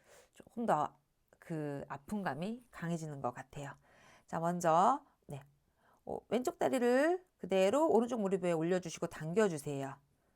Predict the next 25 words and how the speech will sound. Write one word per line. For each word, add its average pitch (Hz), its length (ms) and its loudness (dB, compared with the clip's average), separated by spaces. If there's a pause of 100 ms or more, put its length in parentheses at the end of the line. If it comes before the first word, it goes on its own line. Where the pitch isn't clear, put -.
(420)
이때 202 320 2
주의하실 151 640 -4
건 294 280 6
포인트는 208 680 -2
발을 175 580 -2
플렉스한 349 420 -2
상태입니다. 156 680 -14 (800)
그 - 100 -6
밑으로 165 380 -4
보내시고요. 180 880 2 (400)
어, 151 160 0
무릎 277 340 6
위치에 202 400 2
맞게, - 560 2 (460)
네, 151 100 -4
플렉스한 233 520 -2
상태에서 226 920 2 (200)
해주시는데 185 360 -4
아마 160 160 0
저 170 220 0
자세만 196 480 -2
해도, 302 380 4 (500)
어, 165 440 2
골반이 208 1200 4
좀 185 240 -2